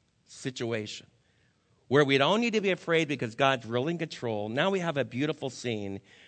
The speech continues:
We have this incredible, humble anointing.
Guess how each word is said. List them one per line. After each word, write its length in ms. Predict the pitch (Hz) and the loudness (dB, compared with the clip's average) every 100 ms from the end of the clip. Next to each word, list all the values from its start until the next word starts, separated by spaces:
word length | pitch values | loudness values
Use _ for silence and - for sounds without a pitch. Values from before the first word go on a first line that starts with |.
| _ | _
We 180 | 120 139 | 2 6
have 260 | 156 160 147 | 6 6 4
this 160 | 139 | -2
incredible, 840 | 139 113 - 175 180 165 170 160 - - | -4 -6 -2 2 2 2 0 0 -4 -10
humble 640 | - 165 160 151 143 131 - | -4 -2 0 -2 -4 -4 -4
anointing. 600 | 113 113 117 113 - | -4 -2 -4 -8 -14